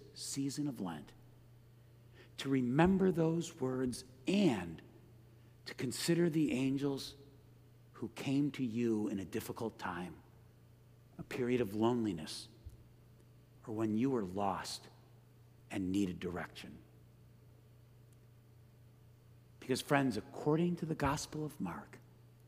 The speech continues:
even in our wanderings and our wildernesses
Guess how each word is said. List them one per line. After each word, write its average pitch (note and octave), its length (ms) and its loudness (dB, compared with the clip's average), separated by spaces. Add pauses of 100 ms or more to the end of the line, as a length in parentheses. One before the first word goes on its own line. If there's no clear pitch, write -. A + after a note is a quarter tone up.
(1000)
even F3+ 400 6
in E3 300 6 (120)
our E3 360 6
wanderings F#2 920 -4 (640)
and C3 220 -2
our C#3 240 8
wildernesses E2+ 960 -2